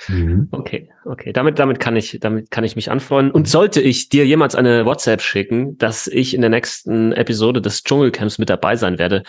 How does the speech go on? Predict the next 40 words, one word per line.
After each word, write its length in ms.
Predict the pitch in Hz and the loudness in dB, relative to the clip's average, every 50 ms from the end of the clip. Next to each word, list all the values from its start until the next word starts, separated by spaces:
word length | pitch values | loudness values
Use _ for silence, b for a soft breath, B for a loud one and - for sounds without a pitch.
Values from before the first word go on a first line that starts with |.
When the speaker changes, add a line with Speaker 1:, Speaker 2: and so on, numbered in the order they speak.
| B B | B B
Speaker 1:
Mhm. 280 | B 113 104 110 131 | B 2 4 4 2
Speaker 2:
dann 200 | 151 - 98 104 - _ _ _ | 2 0 -4 -6 -10 _ _ _
bitte, 240 | - 123 123 - 123 | -4 -2 -2 -2 -4
bitte 340 | - - 104 - 113 104 101 | -2 -2 -2 0 0 0 0
steig 260 | - - 98 101 101 | 0 -2 -2 -2 -2
ins 160 | 113 - - | -2 -2 0
Auto, 240 | - 92 85 95 101 | 0 0 0 0 -2
fahr 580 | 104 - - - 104 101 104 117 120 127 123 - | -2 -6 -6 -4 -2 -2 0 0 -2 -4 -6 -6
zu 220 | - - - - 107 | -4 -4 -2 0 0
mir 420 | 101 98 104 110 117 117 113 - | 0 0 2 2 2 2 0 0
und 320 | - 98 95 98 95 - - B B | -2 -2 -2 -4 -6 -8 -16 B B
Speaker 1:
Mhm. 220 | 101 95 90 110 123 | -8 -8 -6 -2 0
Speaker 2:
ohrfeige 520 | 113 120 135 131 - 123 113 117 113 113 | 2 2 2 0 0 0 0 0 0 0
mich 260 | 110 110 107 - - - | -2 -2 -4 -6 -6 -4
so 240 | 113 95 92 131 170 | -2 0 2 2 4
lange, 420 | 147 117 117 127 135 139 143 143 _ _ - - | 4 2 2 2 2 2 0 -2 _ _ -14 -10
Speaker 1:
Mhm. 260 | 113 101 92 101 120 | -8 -8 -8 -6 -4
Speaker 2:
bis 180 | - 107 104 - | -2 -2 0 0
ich 300 | 113 107 107 - - - b b b b | -2 -2 -2 -4 -10 -12 b b b b
wieder 400 | b 107 101 98 107 98 98 - _ _ _ _ _ _ _ | b -4 -2 0 0 -2 -2 -4 _ _ _ _ _ _ _
zu 120 | - - 113 | -2 0 2
Sinnen 240 | 101 131 127 117 | 4 4 4 2
gekommen 260 | 107 90 - 90 85 85 | 2 0 -2 -2 -4 -4
bin. 160 | - 92 - - - - | -8 -12 -12 -10 -8 -6
Speaker 1:
Okay, 220 | 104 98 - 85 85 | -6 -6 -4 -2 -2
alles 160 | - 98 107 175 | -2 -2 -2 -2
klar. 200 | - 90 87 80 | -2 -2 -2 -2
Und 80 | 98 | 0
dann 140 | 101 104 113 | 0 0 0
schicke 180 | - - 127 120 | 2 2 2 2
ich 100 | 117 113 | 2 2
dich 220 | 117 117 120 117 | 2 2 0 0
ins 160 | - 107 107 | 0 -2 -2
Sommerhaus 420 | 98 101 101 107 101 95 101 98 - | 0 0 0 0 0 -2 -2 -4 -2
der 140 | - 87 85 | -4 -6 -4
Stars. 400 | - - 85 80 80 - - - | -4 -4 -4 -4 -4 -6 -6 -2
Speaker 2:
<laughs> 40 | - | -2
Ja, 300 | 202 - 240 208 - - - | 0 2 2 0 0 -2 -4
genau. 160 | 135 - - | -4 -4 -2
Speaker 1:
<laughs> 960 | - - 180 - 139 - - - - - - - 104 - - - - - - | -2 -2 -2 -2 -2 -2 -4 -4 -4 -4 -2 -4 -4 -6 -8 -10 -10 -10 -8